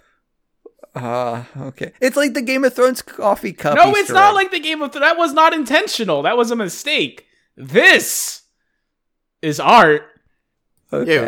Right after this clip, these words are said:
Speaker 3: if,
Speaker 1: fine.
Speaker 3: Rich, if you Google pear nuggy Easter egg, you'll probably find something.
Speaker 2: You'll probably find the whole list. Everything from
Speaker 1: Sorry.
Speaker 2: Touchstone to Pixar. Disney's weird obsession with pears and nuggies. Switching places.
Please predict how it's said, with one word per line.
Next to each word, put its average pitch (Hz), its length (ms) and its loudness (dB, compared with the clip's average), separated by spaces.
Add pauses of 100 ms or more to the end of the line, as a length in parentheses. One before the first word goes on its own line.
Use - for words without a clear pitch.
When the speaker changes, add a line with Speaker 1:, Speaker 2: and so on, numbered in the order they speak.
(120)
Speaker 3:
if, 113 160 -10
Speaker 1:
fine. - 160 -8
Speaker 3:
Rich, 156 160 -2
if 117 120 -8
you 170 120 -4
Google 147 340 -2
pear 143 340 0
nuggy 135 260 -2
Easter 117 460 -6
egg, 95 160 -4
you'll 95 140 -6
probably 98 280 -6
find 98 280 -12
something. - 260 -12
Speaker 2:
You'll 214 120 -6
probably 254 260 0
find 247 240 2
the 214 140 2
whole 233 560 4
list. 190 520 -2 (480)
Everything 233 440 0
from 214 160 0
Speaker 1:
Sorry. 180 160 2
Speaker 2:
Touchstone 277 540 6
to 240 80 6
Pixar. 180 760 4
Disney's 240 680 -6 (460)
weird 262 400 0
obsession 285 600 0
with 226 200 -2
pears 226 320 6
and 208 140 0
nuggies. 175 560 -2 (140)
Switching 202 340 -2
places. 156 600 -4